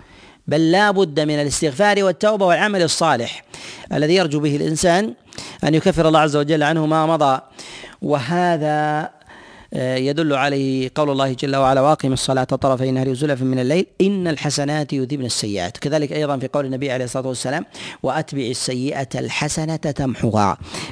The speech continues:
فالحسنات تكفر، فالحسنات تكفر، آه، السيئات. قال: "وأصلح فإن الله يتوب عليه إِنَّ اللَّهَ غَفُورٌ رَّحِيمٌ". فالله يتوب عليه إِنَّ اللَّهَ، إِنَّ اللَّهَ غَفُورٌ رَّحِيمٌ، يعني أن من تعرض لرحمة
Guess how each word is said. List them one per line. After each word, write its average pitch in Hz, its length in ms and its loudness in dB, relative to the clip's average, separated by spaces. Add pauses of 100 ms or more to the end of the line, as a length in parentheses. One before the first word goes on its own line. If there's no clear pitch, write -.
فالحسنات 147 680 2
تكفر، 156 460 0 (560)
فالحسنات 131 720 0
تكفر، 139 640 -2 (420)
آه، 120 340 0 (120)
السيئات. 127 680 0 (440)
قال: 151 160 6
"وأصلح 135 460 2
فإن 139 260 2
الله 131 200 6
يتوب 123 360 4
عليه 113 320 2 (420)
إِنَّ 151 220 2
اللَّهَ 123 280 2 (100)
غَفُورٌ 127 240 -4
رَّحِيمٌ". 104 420 -2
فالله 127 300 -2
يتوب 117 220 -4
عليه 113 260 -4
إِنَّ 131 120 -4
اللَّهَ، 120 420 0 (440)
إِنَّ 143 160 0
اللَّهَ 123 360 0
غَفُورٌ 131 260 -2
رَّحِيمٌ، 135 380 0 (320)
يعني 127 440 0 (300)
أن 131 220 0
من 120 140 -6
تعرض 127 340 0
لرحمة 117 380 -4